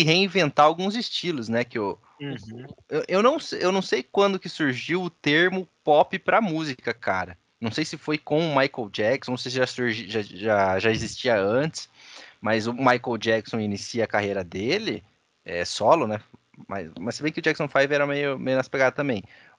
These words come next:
Speaker 1: Era, era uma música do, do soul ali, né? Tinha uma pegada do R and B da época ali, dos anos oitenta, né?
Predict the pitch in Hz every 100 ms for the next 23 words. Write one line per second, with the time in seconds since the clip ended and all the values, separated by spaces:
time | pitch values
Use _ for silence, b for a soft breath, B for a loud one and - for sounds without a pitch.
0 | _ - 104 - 117 117 151 170 196 196
1 | 220 254 339 392 381 - - 285 370 -
2 | - 160 185 208 165 117 107 123 175 165
3 | 127 120 131 135 127 120 117 127 120 110
4 | 98 90 - _ - 120 127 113 101 107
5 | 123 127 101 104 123 143 143 - 107 123
6 | 113 117 110 104 101 104 110 160 175 131
7 | 117 120